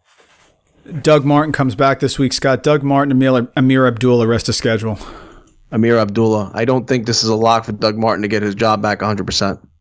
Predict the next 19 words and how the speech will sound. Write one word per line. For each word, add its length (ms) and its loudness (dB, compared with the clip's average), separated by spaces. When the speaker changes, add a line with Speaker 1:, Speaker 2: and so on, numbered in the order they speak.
Speaker 1:
Doug 200 2
Martin, 320 2
Tariq 340 0
Cohen, 360 0
rest 200 0
of 80 -2
schedule. 420 -2
Speaker 2:
Uh, 140 0
Doug 240 -2
Martin. 300 -2
Tariq 220 -2
Cohen 220 2
will 60 -2
be 100 0
a 40 -2
non-factor 460 -2
by 100 -4
week 180 -4
ten. 280 -4